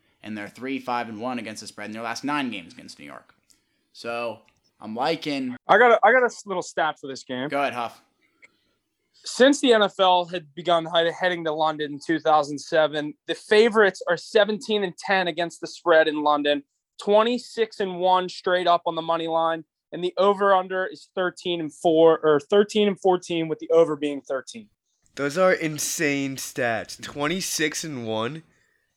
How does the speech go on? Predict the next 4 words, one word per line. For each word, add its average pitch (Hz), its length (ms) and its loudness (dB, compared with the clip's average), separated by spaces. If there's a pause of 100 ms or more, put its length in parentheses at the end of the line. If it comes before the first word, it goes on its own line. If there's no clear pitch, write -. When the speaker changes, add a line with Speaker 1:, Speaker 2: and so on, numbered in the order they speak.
(400)
Speaker 2:
Twenty-six 254 1040 4
and 160 180 2
one. 127 260 2 (1040)
Speaker 1:
Wow. 101 320 -8